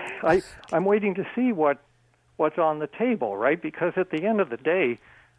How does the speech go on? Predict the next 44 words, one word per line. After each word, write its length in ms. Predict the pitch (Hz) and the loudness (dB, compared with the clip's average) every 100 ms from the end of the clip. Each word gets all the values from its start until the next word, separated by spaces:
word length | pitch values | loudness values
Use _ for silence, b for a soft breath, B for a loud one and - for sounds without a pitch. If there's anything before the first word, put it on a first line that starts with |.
| - | -8
I 80 | 240 | -4
might, 220 | 262 254 - _ - | -4 -4 -12 _ -6
I 60 | |
might 160 | 226 147 | -2 -2
not 140 | 139 117 | -2 0
like 220 | 160 240 - | 0 0 -8
s-, 80 | - _ _ | -16 _ _
something, 420 | - 117 - 131 123 | -8 -6 -4 -4 0
but 280 | 131 139 - - | 0 -2 -6 -8
a 100 | - | -4
leader, 380 | 117 120 123 165 | -2 -2 -2 -2
but 380 | 127 139 123 - _ b b b b | 0 0 0 -4 _ b b b b
uh, 160 | 117 123 | 0 0
whoever 360 | 123 131 - 123 | 2 0 0 -2
that 260 | 107 101 | -6 -6
is, 200 | 117 131 - | -4 -4 -4
but 280 | 143 131 127 | 0 2 0
if 120 | 117 - | -6 -6
they're, 320 | 127 127 117 - _ b b b | -2 0 -2 -6 _ b b b
I 100 | 117 | -6
think 240 | 117 196 - | 0 -2 0
they're 140 | 139 | -2
the 120 | 113 | -2
best, 360 | 117 135 147 - - - _ _ _ | 0 0 0 -4 -20 -20 _ _ _
um, 460 | 127 110 117 107 107 - _ _ b b b _ | -6 -2 0 -2 -4 -20 _ _ b b b _
party 340 | - 147 165 110 | 2 2 2 -4
to 160 | - | -10
lead, 340 | 120 127 127 120 | -6 -6 -6 -4
uh, 180 | 113 110 117 - | -4 -4 -10 -6
lead 180 | 139 | -4
Ontario 600 | 123 120 - 185 220 127 120 | -2 -4 -2 0 2 2 0
and 100 | 113 | -6
continue 420 | 117 143 139 120 | -8 -6 -2 -2
on 100 | 123 | -2
the 60 | |
path 360 | - 139 135 135 | -4 0 2 2
that 120 | 120 113 | -2 -6
I 80 | |
think 280 | 113 202 247 | -4 -2 0
we've 140 | 180 127 | -2 -2
been 140 | 117 | -2
going, 340 | 135 208 131 | 0 0 0
which 160 | 117 - | -6 -2
I'm, 220 | 135 143 | -2 -2